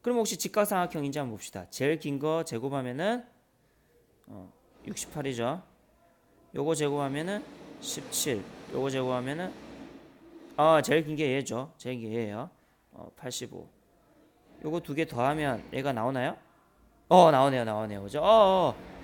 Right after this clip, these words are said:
그러면은 뭐가 제일 긴 게 씨에이라는 거죠.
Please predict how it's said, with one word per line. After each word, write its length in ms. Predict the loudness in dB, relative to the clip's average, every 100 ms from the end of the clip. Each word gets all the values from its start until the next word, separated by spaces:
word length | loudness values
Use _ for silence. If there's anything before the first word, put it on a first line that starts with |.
| -18 -20 -10 -2
그러면은 380 | 0 2 0
뭐가 520 | 0 2 6 6 4 -6 -14
제일 300 | 2 4 4
긴 320 | 2 -4 -4 0
게 360 | 0 -2 -6 _ _
씨에이라는 600 | -12 -8 0 2 4 0 -4
거죠. 260 | -10 -14